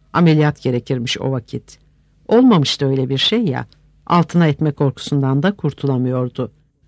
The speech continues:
İşsizdi, iş bulmak için de acılarına basa basa sağ ayağının topuğuna birden zonklama saplanıyordu uzun yürürse.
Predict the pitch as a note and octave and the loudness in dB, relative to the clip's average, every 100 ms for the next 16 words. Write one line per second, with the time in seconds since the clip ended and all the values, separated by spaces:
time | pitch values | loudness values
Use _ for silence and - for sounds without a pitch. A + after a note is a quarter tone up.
0 | _ - A3+ - - A3 C#3+ C3 A#2+ - | _ -4 -2 -2 -2 -2 -2 -2 -4 -6
1 | - G3 - D#3 D3 C#3+ B2+ B2 C3 A3+ | -6 -4 0 2 2 -2 -6 -2 0 0
2 | G#3 G#3 A3+ A3 A#3 G#3 D#3 - B2+ A#2+ | 0 0 2 2 2 0 -2 -2 -6 -6
3 | - B2 B2 - D3+ C#3+ C#3 C#3 C3+ D3 | -6 -4 -4 -4 -2 0 0 0 0 0
4 | A3+ - F3+ G3+ G3+ G#3 G3 G3 G3+ G3 | 0 -2 -2 0 2 2 0 0 0 0
5 | F3+ F3+ - E3 D3+ C3+ - B2+ B2 B2+ | 2 0 0 -2 -2 -4 -6 -4 -2 -2
6 | B2+ B2+ B2 C3 B2 B2 B2+ - B2 | -4 -6 -4 -2 -2 -2 -6 -6 -6